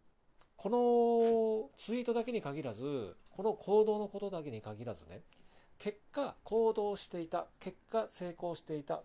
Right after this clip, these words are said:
結果できるようになっていったっていうことって、この世の中にたくさんあって、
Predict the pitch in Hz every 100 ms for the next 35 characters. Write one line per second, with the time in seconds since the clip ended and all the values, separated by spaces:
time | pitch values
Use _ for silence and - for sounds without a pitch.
0 | - 165 - 214 175 160 202 190 156 120
1 | 131 - 101 - 120 - 104 104 117 110
2 | - - 175 202 208 208 151 101 101 -
3 | 147 139 139 - _ - 180